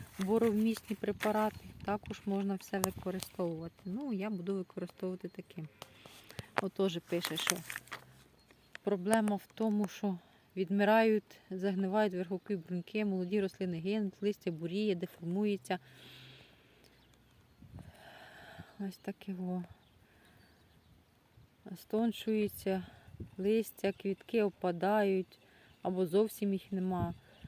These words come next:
Не, хворіє, скажімо так, квіточка хворіє, немає потужності, це все є нестача бору. Так що все треба об-,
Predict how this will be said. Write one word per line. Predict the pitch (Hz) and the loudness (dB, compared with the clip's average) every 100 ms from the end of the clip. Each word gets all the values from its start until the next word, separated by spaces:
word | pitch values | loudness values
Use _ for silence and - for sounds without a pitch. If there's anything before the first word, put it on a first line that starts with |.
| - - - - - - - - - - - | -20 -14 -8 -8 -10 -18 -20 -20 -20 -20 -10
Не, | 220 330 277 196 - - | -4 0 0 -2 -6 -20
хворіє, | - 196 220 214 180 175 | -4 2 4 4 2 0
скажімо | - 190 185 185 - | -2 0 0 -2 0
так, | 170 - - - | -2 -2 -12 -6
квіточка | 220 220 - - 190 | -2 -2 -4 -4 -4
хворіє, | - 185 196 262 254 240 - - - - - | -2 0 2 2 2 0 -2 -2 0 4 6
немає | 196 202 208 190 | 6 8 8 6
потужності, | - - 247 254 233 220 - - 196 | 6 4 6 8 10 10 8 6 4
це | - | -2
все | 175 - 220 | -2 -2 0
є | 202 185 202 208 - - - - | 2 2 4 2 0 -10 -10 -6
нестача | 175 175 - 196 202 - 202 196 - - | -4 -6 -2 -2 0 -4 -6 -4 -6 -4
бору. | 175 175 170 170 165 - - - - - - | 0 2 2 2 0 -4 0 0 2 0 4
Так | 208 208 | 4 4
що | - 202 196 - - - - - - - | 2 2 0 -4 -8 -4 0 0 0 -8
все | - 226 226 240 - - - - - | -2 2 2 2 -6 -18 -20 -20 -20
треба | - 180 196 190 | -2 0 2 0
об-, | - | -2